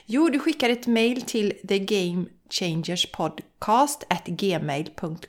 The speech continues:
com. Och sen är det ju så att du kan leta reda på oss på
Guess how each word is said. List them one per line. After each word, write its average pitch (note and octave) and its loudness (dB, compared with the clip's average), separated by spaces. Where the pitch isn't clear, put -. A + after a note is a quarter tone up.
com. C4 0
Och G#3+ 2
sen C4 2
är B3+ 6
det G3+ 2
ju D#4 4
så G#3 0
att - -4
du G#3 -4
kan G3 -2
leta G3+ -2
reda B3 2
på G3+ -4
oss E3+ -2
på E3 -4